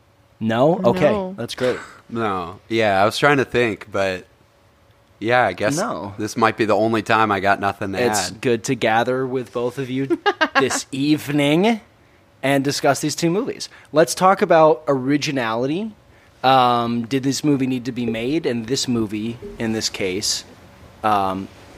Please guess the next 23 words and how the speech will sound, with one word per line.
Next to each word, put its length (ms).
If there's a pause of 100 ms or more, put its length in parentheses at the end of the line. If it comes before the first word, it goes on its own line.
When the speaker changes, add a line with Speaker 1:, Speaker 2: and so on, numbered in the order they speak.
Speaker 1:
was 180
gonna 140
be 60
John 260
Wick. 240
And 100
we're 60
gonna 140
start 180
with 160
Gabe. 320 (480)
Let 160
us 140
know, 160
did 100
it 100
need 200
to 40
be 120
made? 360
Is 140
it 80
original? 640